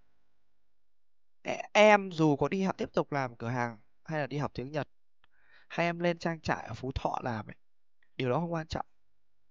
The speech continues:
Anh nghe câu chuyện của em, đ-, điều đó không quan trọng đâu. Em biết điều quan trọng là gì không? Là tự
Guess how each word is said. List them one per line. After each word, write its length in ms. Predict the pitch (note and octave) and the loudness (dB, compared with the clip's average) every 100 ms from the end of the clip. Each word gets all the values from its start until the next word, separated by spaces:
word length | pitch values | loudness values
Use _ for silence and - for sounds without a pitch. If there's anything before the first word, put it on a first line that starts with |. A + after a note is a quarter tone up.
| - - - - - | -20 -20 -20 -14 -2
Anh 140 | F#3 | 0
nghe 140 | G3 F#3+ | 2 2
câu 120 | F#3+ | 2
chuyện 160 | - G#2 | 2 2
của 60 | |
em, 180 | C3 C3 C3+ - - - - | 0 -2 -10 -18 -20 -20 -8
đ-, 80 | - - | -2 2
điều 120 | C#3 | 4
đó 120 | D3 | 2
không 120 | E3+ | 0
quan 100 | D3 | -8
trọng 160 | D3+ - | -8 -8
đâu. 100 | D#3 - - - - - - - | -10 -16 -20 -20 -20 -20 -20 -10
Em 80 | A3 | -2
biết 60 | C4+ | 2
điều 120 | E3+ | 4
quan 120 | - | 4
trọng 200 | E3 B2+ | 0 -2
là 60 | B2+ | -6
gì 120 | C3 | -8
không? 100 | - | -10
Là 120 | C3+ C3 | -8 -6
tự 120 | - | -4